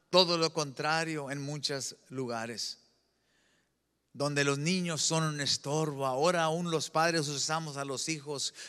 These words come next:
como excusas en nuestra falta de comportamiento.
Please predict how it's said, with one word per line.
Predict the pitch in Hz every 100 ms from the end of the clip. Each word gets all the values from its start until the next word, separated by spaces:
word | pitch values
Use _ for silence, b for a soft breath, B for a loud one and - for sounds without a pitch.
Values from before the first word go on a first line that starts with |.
| -
como | 139 135 127
excusas | 117 - - 185 - 151 139 - B B
en | 127
nuestra | 131 123 123 107
falta | - - 156 175 160 147
de | 120
comportamiento. | 113 110 104 107 107 101 107 110 113 120